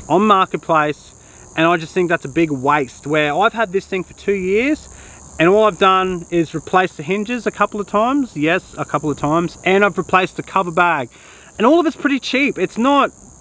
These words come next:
it's not overly expensive. Like, the cover bag I replaced, because my car doesn't sit in the garage, it sits out in the sun. So I don't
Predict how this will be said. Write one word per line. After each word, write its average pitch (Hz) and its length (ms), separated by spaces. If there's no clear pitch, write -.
it's 175 160
not 254 200
overly 220 480
expensive. 196 520
Like, 170 160
the - 80
cover 226 280
bag 202 260
I 185 60
replaced, 175 460
because 170 220
my 185 160
car 196 240
doesn't 160 220
sit - 160
in 139 40
the 143 40
garage, 127 420
it 131 100
sits - 280
out 131 80
in 117 80
the 120 60
sun. 113 280
So 120 300
I 180 300
don't 185 440